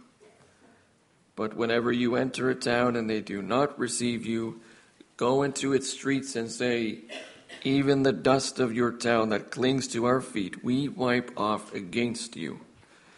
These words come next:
Nevertheless, know this, that the kingdom of God has come near. I tell you, it will be more bearable on that day for Sodom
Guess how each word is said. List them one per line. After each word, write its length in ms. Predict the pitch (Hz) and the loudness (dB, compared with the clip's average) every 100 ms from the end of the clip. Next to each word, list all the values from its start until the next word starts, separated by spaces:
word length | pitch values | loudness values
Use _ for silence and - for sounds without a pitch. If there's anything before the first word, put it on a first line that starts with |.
| - - - - _ _ _ | -20 -20 -20 -20 _ _ _
Nevertheless, 640 | - 110 110 - 117 117 - | 0 0 2 2 4 4 2
know 260 | 123 123 | 2 4
this, 520 | 123 113 - - - - - | 4 0 -2 -8 -12 -16 -12
that 200 | 104 95 | -8 -6
the 80 | - | -8
kingdom 680 | - 123 127 127 127 123 110 - | -4 0 2 2 0 0 -6 -10
of 180 | - | -12
God 500 | - 117 110 110 113 - - | -6 -2 -2 -2 -6 -12 -14
has 280 | - 104 101 | -6 -4 -4
come 320 | - 107 104 | -6 -8 -4
near. 360 | 120 120 - - - - _ _ _ _ _ _ _ _ - - - - _ _ | -2 -2 -2 -10 -20 -20 _ _ _ _ _ _ _ _ -20 -20 -20 -20 _ _
I 40 | 110 | -14
tell 300 | - 113 127 | -2 2 4
you, 220 | 131 117 | 4 4
it 100 | 117 | 2
will 120 | 117 | 2
be 100 | 113 | 0
more 240 | 117 123 123 | 2 2 2
bearable 580 | 113 131 123 117 110 | 2 2 2 2 0
on 140 | 101 104 | 0 0
that 240 | 113 117 | -2 -2
day 240 | 117 95 95 | -2 -2 -4
for 160 | - | -10
Sodom 640 | - - 123 117 110 110 | -12 -4 0 0 0 -4